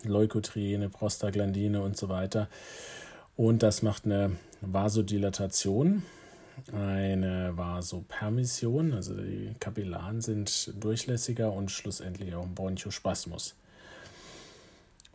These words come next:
Was sind jetzt die häufigsten Sachen, äh, worauf man allergisch reagieren kann? Man kann so als Vorbemerkung so ungefähr auf alles allergisch reagieren. Es gibt die unglaublichsten Sachen, auf Druckerschwärze von der Zeitung zum Beispiel. Und solche Sachen habe ich schon erlebt.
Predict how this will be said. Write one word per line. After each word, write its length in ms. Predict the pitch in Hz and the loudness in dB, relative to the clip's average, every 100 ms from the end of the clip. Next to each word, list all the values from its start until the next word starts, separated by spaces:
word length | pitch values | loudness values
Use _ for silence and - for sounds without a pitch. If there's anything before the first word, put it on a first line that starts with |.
| - | 2
Was 340 | 127 - - | 6 8 8
sind 240 | 135 160 151 | 10 10 12
jetzt 340 | 139 - - | 10 8 6
die 280 | 131 131 123 | 8 10 10
häufigsten 840 | 113 127 147 147 - - 123 113 | 8 6 6 2 0 2 4 4
Sachen, 720 | 98 95 127 - 165 151 139 120 - - - - - - | 4 0 0 4 6 6 6 2 -4 -10 -10 -10 -12 -4
äh, 260 | 131 113 107 | 2 4 4
worauf 300 | 107 113 - | 4 4 4
man 120 | 95 | 0
allergisch 480 | 101 101 120 113 - | 0 2 2 2 2
reagieren 380 | 98 95 104 117 | 2 4 2 2
kann? 180 | 117 | 2
Man 200 | 107 95 | 2 2
kann 280 | 95 101 113 | 0 0 2
so 200 | 104 98 | 2 2
als 180 | 92 92 | 0 -2
Vorbemerkung 720 | - 101 107 101 98 98 98 | -2 0 0 0 -2 -2 -2
so 100 | 92 | -2
ungefähr 480 | 92 98 101 - 82 | -2 -2 -2 -2 -4
auf 180 | 78 - | -6 -10
alles 400 | - 107 151 - | -2 2 4 2
allergisch 580 | 160 135 131 131 131 - | 0 2 4 4 2 0
reagieren. 460 | 123 117 117 117 110 | 0 0 2 0 0
Es 120 | - | -2
gibt 200 | 107 - | -4 -6
die 40 | |
unglaublichsten 760 | 92 107 107 95 101 98 - 92 | -4 -2 0 -2 -2 -4 -4 -2
Sachen, 340 | 95 - 127 | -2 0 -2
auf 140 | 98 - | -2 -2
Druckerschwärze 720 | 113 113 110 - 107 101 104 | -4 0 0 0 0 0 -2
von 140 | 101 | -2
der 160 | 95 85 | -4 -2
Zeitung 460 | - 107 135 127 120 | 0 0 2 2 0
zum 180 | 113 | -2
Beispiel. 500 | 107 110 113 - 107 | 0 0 -2 0 0
Und 120 | 101 95 | 0 -2
solche 280 | 98 - | -2 -2
Sachen 300 | 98 101 113 | -2 -2 -2
habe 140 | 101 98 | -2 -2
ich 60 | |
schon 140 | - 98 | -2 0
erlebt. 380 | 95 95 110 | 2 2 0